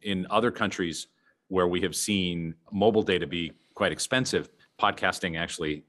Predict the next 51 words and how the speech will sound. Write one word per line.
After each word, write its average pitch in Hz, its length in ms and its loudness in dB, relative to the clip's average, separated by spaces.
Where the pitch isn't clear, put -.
uh, 73 200 -4
lags 85 300 0
behind 104 340 0
a - 20 0
little 76 200 -6
bit. 71 240 -8
And 87 180 0
when 90 160 2
mobile 95 300 4
data 90 240 2
plans 80 380 -4
become 76 440 -8
very 85 360 0
inexpensive 127 600 -2
for - 120 -20
people, 76 440 -6
uh, 73 360 -2
people - 260 -8
stop 90 340 2
thinking 95 320 -4
about 82 340 -2
what 92 160 2
it - 80 -6
costs 87 360 2
to 92 100 -6
download 82 380 -2
content 85 420 -2
on 76 80 -6
their 76 120 -8
phone 80 440 -6
and 78 140 -14
things 82 180 -10
like 76 160 -4
that. 87 280 2
And 82 120 -12
we, 78 220 -6
we 80 160 -12
see 78 340 -4
a 92 60 -10
massive 80 360 -6
jump. 69 220 -8
So 80 460 0
that's, 117 320 2
that's 101 240 0
one 92 220 0
thing 71 320 -8
that 78 100 -6
I 73 40 -2
would 69 140 -8
point 69 240 -8
out. 65 200 -8